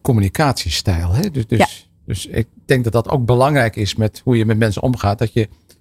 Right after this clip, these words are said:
Speaker 1: leert, eh, zien van, nou, eh, is iemand blauw of rood, bij wijze van spreken.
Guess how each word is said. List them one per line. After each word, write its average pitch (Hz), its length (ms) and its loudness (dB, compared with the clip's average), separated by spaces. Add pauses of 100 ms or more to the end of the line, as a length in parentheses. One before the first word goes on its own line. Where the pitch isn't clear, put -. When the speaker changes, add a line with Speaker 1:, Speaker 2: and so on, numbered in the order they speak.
(100)
Speaker 1:
leert, 120 420 0
eh, 107 280 0
zien 120 320 0
van, 110 160 0
nou, 110 360 2
eh, 113 260 0 (480)
is - 180 0
iemand 120 240 2
blauw 120 240 4
of 131 180 0
rood, 131 260 2
bij 104 120 2
wijze 98 140 2
van - 200 -2
spreken. - 240 -6